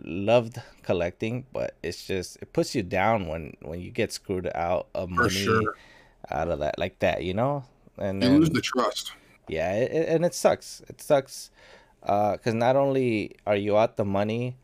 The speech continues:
Speaker 1: like, <laughs> you don't even have what you were looking for, you know?
Speaker 2: Yep,
Speaker 1: Like,
Speaker 2: exactly.
Speaker 1: eh, eh,
Speaker 2: You're out
Speaker 1: yeah.
Speaker 2: of both.
Speaker 1: Yeah, so, so I stopped. I stopped collecting, and i-, in a way, it was for the better. 'Cause like I said, I have two kids now,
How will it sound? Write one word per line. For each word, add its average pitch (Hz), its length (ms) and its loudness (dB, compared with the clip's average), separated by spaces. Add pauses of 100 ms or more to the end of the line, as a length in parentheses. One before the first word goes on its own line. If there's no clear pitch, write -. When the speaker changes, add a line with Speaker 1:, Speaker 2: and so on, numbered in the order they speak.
(240)
Speaker 1:
like, 95 300 0 (240)
<laughs> - 500 -8
you 123 320 -4
don't 123 140 2
even 120 180 2
have 120 180 0
what 117 200 -4
you 104 220 -4
were 101 160 0
looking 101 300 -2
for, 85 280 -6
you 90 120 -6
know? 95 240 -6 (1300)
Speaker 2:
Yep, 131 140 4
Speaker 1:
Like, - 180 -4
Speaker 2:
exactly. 113 540 0
Speaker 1:
eh, 92 100 -4
eh, - 260 -8 (160)
Speaker 2:
You're 117 140 2
out 113 100 2
Speaker 1:
yeah. 110 40 2
Speaker 2:
of 104 100 -2
both. 113 320 2 (360)
Speaker 1:
Yeah, - 280 -12
so, - 400 -8 (720)
so - 220 0
I 123 100 2
stopped. - 400 -4
I 87 140 -2
stopped - 360 -2
collecting, 85 640 -6
and 85 200 -10 (1040)
i-, - 40 -4
in 170 220 2
a 180 60 6
way, 185 300 8
it 165 40 2
was 160 160 2
for - 140 -4
the 123 100 2
better. 131 420 4 (420)
'Cause 120 100 -6
like 110 120 2
I 104 40 0
said, 101 180 2
I 107 80 4
have 117 180 0
two 113 120 -4
kids - 360 -4
now, 90 320 -2